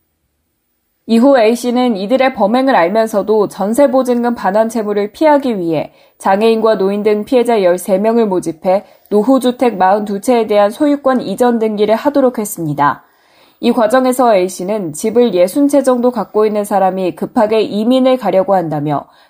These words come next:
"주택 소유권을 이전해 줄 테니 이번 기회에 한 채 받아가라"는 식으로 피해자들을 속였습니다.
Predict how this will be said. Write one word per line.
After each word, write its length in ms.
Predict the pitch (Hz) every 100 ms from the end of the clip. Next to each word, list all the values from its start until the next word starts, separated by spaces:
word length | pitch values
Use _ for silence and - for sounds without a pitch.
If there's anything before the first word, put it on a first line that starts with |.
| -
"주택 320 | 220 233 233
소유권을 420 | 262 254 247 240
이전해 440 | 208 214 254 233 214
줄 160 | 214
테니 420 | 202 165 190 160 -
이번 360 | 208 233 254
기회에 380 | 226 220 208 226
한 260 | 277 302 294
채 180 | 294 277
받아가라"는 680 | - 214 226 226 214 208 202
식으로 460 | - 170 156 143
피해자들을 560 | - 233 226 196 170 156
속였습니다. 880 | 226 220 208 - 160 143 139 120